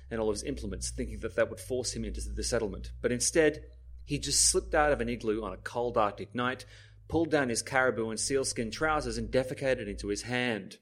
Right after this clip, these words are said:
As the feces began to freeze, he shaped it into the form of an implement. When the blade started to take shape, he put a spray of saliva along the leading edge to sharpen it.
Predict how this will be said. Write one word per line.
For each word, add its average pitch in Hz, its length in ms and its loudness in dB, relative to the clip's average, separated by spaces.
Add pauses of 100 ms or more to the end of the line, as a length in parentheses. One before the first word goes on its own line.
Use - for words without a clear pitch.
(840)
As 285 280 6
the 311 120 2
feces 185 520 0
began 120 360 2
to 110 100 -6
freeze, 80 580 -6 (160)
he 247 160 0
shaped 302 400 4
it - 160 -4
into 92 200 -10
the - 120 -6
form 190 360 4
of 190 120 4
an 185 80 4
implement. 156 460 0 (360)
When 110 140 -4
the 104 80 0
blade 127 320 6
started 143 320 6
to 131 80 -10
take 147 200 4
shape, 156 300 4 (300)
he 147 100 -4
put 139 160 -2
a 131 60 2
spray 151 340 6
of 147 100 4
saliva 165 460 4
along 123 300 0
the 113 100 4
leading 113 320 0
edge 127 280 2
to 104 100 -12
sharpen 131 420 2
it. - 160 -14